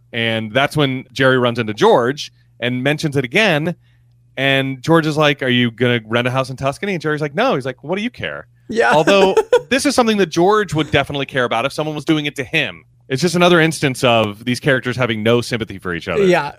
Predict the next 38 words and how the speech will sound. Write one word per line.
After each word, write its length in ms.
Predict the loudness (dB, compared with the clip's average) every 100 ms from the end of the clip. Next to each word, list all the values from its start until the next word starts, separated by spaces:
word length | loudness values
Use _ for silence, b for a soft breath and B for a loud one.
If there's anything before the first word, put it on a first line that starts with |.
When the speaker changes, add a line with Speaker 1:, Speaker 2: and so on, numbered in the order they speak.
| -6
Speaker 2:
<laughs> 640 | -6 -4 -12 -16 -20 _ 2
Speaker 1:
Over 240 | 4 4
at 420 | 2 0 -2 -10 -10
Monk's, 640 | -2 0 0 -2 -8 -12 -14
Jerry 340 | 0 2 4 2
is 120 | 0
still 420 | 0 4 4 2
trying 240 | 2 0
to 60 | 0
figure 240 | 0 2
out 100 | 4
why 320 | 4 4 4 2
the 80 |
maestro 460 | 2 0 -2 0 0
is 80 | 0
trying 180 | -2 -4
to 60 |
keep 160 | -2 -2
him 140 | 0
out 80 | 0
of 80 | 0
Tuscany. 580 | -2 -2 -4 -6 -6 -8 b b b b
And 440 | -2 0 0 -4 -6
George 760 | 2 4 6 4 0 -6 -14 -16 _
is 260 | -6 -4 -2
talking 320 | -2 -2 -2
about, 460 | 0 2 0 -2 -12 _ -6
uh, 260 | -2 -2 -2
getting 460 | -2 0 0 -4 -10 -6
a 600 | -2 0 0 -2 -4 -6
chair 500 | -4 2 2 2 0
for 120 | -2
the 100 | -4
security 340 | -4 -2 -2
guard 400 | -2 -2 -2 -2
and 180 | -2 -4
trying 220 | -2 -2
to 60 | -2